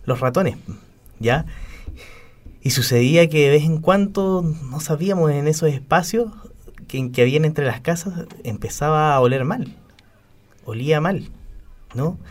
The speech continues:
Y era un animal que se corrompía, ¿no? Sus carnes se corrompían.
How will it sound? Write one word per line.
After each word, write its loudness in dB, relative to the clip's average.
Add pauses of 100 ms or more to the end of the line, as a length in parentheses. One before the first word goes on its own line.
(340)
Y -2
era 0
un 0
animal 0
que -4
se 0
corrompía, -2
¿no? -2 (280)
Sus -8
carnes 6
se 0
corrompían. 2